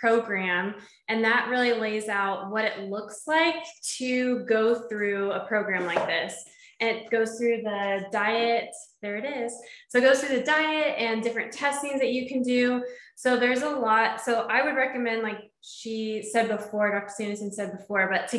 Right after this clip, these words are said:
get this book and to implement it in your own life. And like I said, I'm trying to implement things like that,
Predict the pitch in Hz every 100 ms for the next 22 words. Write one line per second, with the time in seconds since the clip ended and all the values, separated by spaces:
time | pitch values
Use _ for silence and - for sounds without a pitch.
0 | 190 233 247 285 277 - 196 196 254 -
1 | - - - 233 233 240 - 214 226 220
2 | 202 196 - 208 202 - 185 190 190 170
3 | 185 - - 226 226 233 277 277 240 -
4 | 220 262 262 254 240 233 233 208 214 208
5 | 208 202 214 202 202 196 196 190